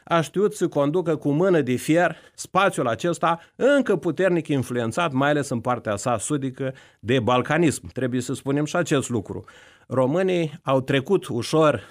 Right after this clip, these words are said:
prin occidentalizare la modernizare, dar au avut nevoie și de o astfel de autoritate. Carol a știut să-și atingă obiectivele de fiecare dată, a trecut prin momente dificile, așa cum bine se știe, de altfel, jumătate de secol de istorie modernă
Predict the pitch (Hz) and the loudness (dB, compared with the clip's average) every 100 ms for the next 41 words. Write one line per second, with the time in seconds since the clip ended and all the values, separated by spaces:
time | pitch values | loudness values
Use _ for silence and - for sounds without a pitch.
0 | - _ 131 117 147 156 147 131 123 120 | -20 _ -4 -2 -2 -2 -4 -2 -2 -2
1 | 107 120 156 131 117 117 110 110 107 98 | -2 -2 -2 0 0 -2 0 -2 -2 -2
2 | 147 160 160 - _ 127 151 160 160 208 | -2 -2 -6 -14 _ 0 2 4 2 0
3 | 165 131 123 156 156 - 151 123 131 - | 0 0 0 -2 -2 -4 -2 -2 -2 -4
4 | 117 117 113 107 110 101 107 98 - _ | -4 -2 -4 -4 -6 -6 -8 -10 -14 _
5 | _ - - 180 180 165 151 - 165 190 | _ -20 -2 2 4 4 2 0 0 -2
6 | - - 139 - 127 - 160 131 123 107 | -2 -6 -4 -2 -2 0 0 2 2 0
7 | 104 - 190 196 185 175 147 - 117 - | -4 -4 -6 -4 -6 -8 -10 -6 -6 -2
8 | 196 135 127 113 104 123 131 - - 156 | -2 0 0 -2 -2 -4 -6 -12 -10 -6
9 | 135 143 135 156 147 143 143 151 143 147 | -2 0 -2 -4 -2 0 2 2 0 0
10 | 123 127 131 185 190 180 123 120 123 127 | -2 -4 -2 -2 -2 -2 -4 -4 -6 -4
11 | 127 131 117 98 - 76 - - 127 135 | -2 -2 -4 -8 -8 -8 -8 -6 -4 -2
12 | 127 110 117 131 131 147 156 135 117 117 | -4 -4 0 0 0 -2 -4 -4 -6 -6
13 | 143 127 117 113 104 147 139 123 117 113 | -6 -6 -6 -6 -8 -6 -4 -4 -4 -4
14 | 151 147 | -4 -4